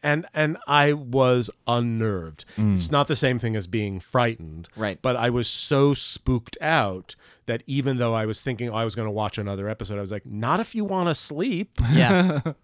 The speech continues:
Speaker 1: Um, but yeah, I love that. I mean, I love that. And, and, and can I still be frightened when I read a book?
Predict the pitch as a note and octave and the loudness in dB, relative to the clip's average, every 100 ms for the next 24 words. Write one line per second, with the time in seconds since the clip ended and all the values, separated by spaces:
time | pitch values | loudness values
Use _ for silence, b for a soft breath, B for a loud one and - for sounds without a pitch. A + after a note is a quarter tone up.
0 | b b b - G#2 G2 F#2+ D#3+ G3+ D#3+ | b b b -8 -6 -6 -6 -4 2 4
1 | C#3+ E3+ E3+ A2 G2 G#2 A#2 A#2 A#2 B2+ | 6 6 6 0 -4 -4 -2 0 0 -2
2 | G#2 F2+ G2+ B2+ - D3+ C#3 C3+ B B | -4 -10 -6 -6 -2 0 0 -2 B B
3 | _ C3 C3 - - D#3+ E3+ E3 - E3 | _ -2 0 -2 2 4 4 2 0 0
4 | D#3+ - D3+ E3 D#3+ D3+ D3 D3+ D3 C#3+ | 0 2 2 2 -2 -2 -2 -2 -2 -2
5 | E3 F3+ _ | -2 -4 _